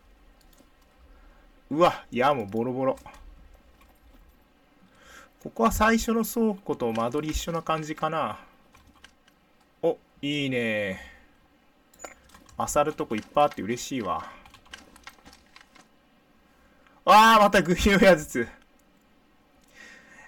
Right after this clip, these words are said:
いっかなー、軍用矢筒も。持ってけない。でかい。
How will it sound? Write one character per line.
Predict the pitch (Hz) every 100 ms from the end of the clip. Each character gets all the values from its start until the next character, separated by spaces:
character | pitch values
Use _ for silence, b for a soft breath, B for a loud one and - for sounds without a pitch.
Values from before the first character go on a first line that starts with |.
| -
い | 123 165
っ | - _
か | - 226
な | 208 208 208 214 214 220 208
ー、 |
軍 | 180 180 175
用 | 180 175
矢 | 175 165
筒 | 160 151 - 147
も。 | 139 135 131 - - B B -
持 | 123
っ | 131
て | - - 165
け | 170
な |
い。 | 165
で | - 139
か | 139 196
い。 | 190